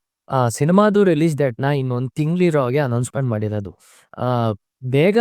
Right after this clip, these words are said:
ಮುಂಚೆನೇ ಅನೌನ್ಸ್‌ಮೆಂಟ್ ಮಾಡಿದ್ರೆ ತುಂಬಾ ಚೆನ್ನಾಗಿರೋದು. ಯಾಕಂತ ಅಂದ್ರೆ already ಬಗೀರಾ ಸಿನಿಮಾ ರಿಲೀಸ್ ಆಗಿದೆ, ಆ, ನಾವೆಲ್ಲ ನೋಡಿದೀವಿ. ಆದ್ರೆ ಅದು ನೂರು ಕೋಟಿಗಿಂತ ಜಾಸ್ತಿ ಬಾಚ್ಬೇಕಾದಂತ ಸಿನಿಮಾ. ಆದ್ರೆ, ಆ, ಕೆಲವು ಕಡೆ ಪ್ರಮೋಷನ್ ಇಂದನೋ ಇಲ್ಲ ಇನ್ನೊಂದ್ರಿಂದನೋ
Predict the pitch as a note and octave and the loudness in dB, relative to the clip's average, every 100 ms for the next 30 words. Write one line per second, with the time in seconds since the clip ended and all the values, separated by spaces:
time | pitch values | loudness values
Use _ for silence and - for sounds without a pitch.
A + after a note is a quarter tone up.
0 | A3 F3+ F#3+ - G#3+ G#3+ D3+ E3+ - F3+ | 4 4 2 4 4 4 2 0 0 0
1 | D3+ C3 B2+ E3+ - F3 F3+ - B2+ C3+ | 0 0 0 0 0 2 2 0 -4 -4
2 | B2 A#2+ G#2+ - _ _ D#3 D3 F3+ F#3 | -2 -4 -6 -10 _ _ -2 0 0 2
3 | G#3+ F3 C#3+ D#3 - - B2 F#3 G#3+ G3+ | 0 0 0 -2 -4 -2 0 4 4 4
4 | F#3+ C3+ C3+ F#3 F#3 D3 C#3+ D3 B2+ B2+ | 2 0 2 0 0 -2 0 0 0 0
5 | D3+ C#3+ B2 A2+ C#3 D3+ - B2 A2+ A#2 | 0 0 -2 -2 -2 -4 -6 -4 -2 -2
6 | A#2+ C#3+ D#3+ C3 C#3+ B2 A2+ A2+ _ - | 0 0 0 0 0 -2 -6 -8 _ -8
7 | A#2+ E3 G#3 G#3+ G#3 D#3 D3+ F3 D3+ F#3 | -2 0 2 0 0 0 2 2 4 4
8 | B3+ - G#3+ G3+ G3 D#3 D#3+ F#3+ F#3 C3+ | 2 2 2 4 0 0 0 2 2 0
9 | B2+ F3 - G3+ C#3 B2 - - D3+ C#3 | 0 -2 0 0 2 0 -2 -2 0 0
10 | B2 C3 C3 B2+ B2+ A2+ G#2 _ _ _ | -2 -2 -4 -4 -4 -4 -4 _ _ _
11 | D3 D#3 F#3+ F3+ C3+ C3 B2+ A2+ D#3+ E3+ | 0 2 4 2 2 -2 -2 -2 0 0
12 | F3 E3+ E3+ B2+ B2 E3+ - F3+ D#3+ C#3 | 0 -2 -2 -2 0 0 0 0 0 -2
13 | C3+ C#3 B2 B2 C3 B2 B2+ D#3+ E3+ D3 | -2 -2 -2 0 0 0 0 2 0 -2
14 | C3 A2+ C3 E3 | -2 -4 -6 -8